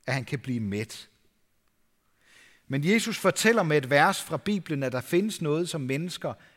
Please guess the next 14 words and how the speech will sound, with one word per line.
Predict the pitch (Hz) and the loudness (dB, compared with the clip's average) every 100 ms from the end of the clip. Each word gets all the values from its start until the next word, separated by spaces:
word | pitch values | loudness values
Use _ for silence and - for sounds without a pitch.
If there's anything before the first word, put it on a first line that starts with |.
| _ | _
endnu | 190 220 269 | 6 8 8
mindre | 214 143 127 139 120 | 2 2 0 -2 -4
kan | - 120 | -4 -4
undvære | 127 135 135 101 95 | -2 -2 -2 -2 -4
end | 90 | -6
mad. | 82 82 92 _ _ _ | -6 -8 -10 _ _ _
Og | 113 | -6
det | 170 220 | -4 -2
er | 180 - | -6 -4
ordene | 185 185 143 107 82 _ _ | -2 -2 -2 -6 -8 _ _
fra | - 110 - | -12 -12 -6
Guds | 139 160 - - - | -6 -6 -8 -14 -8
egen | 98 107 117 98 | -6 -6 -8 -10
mund. | 87 | -12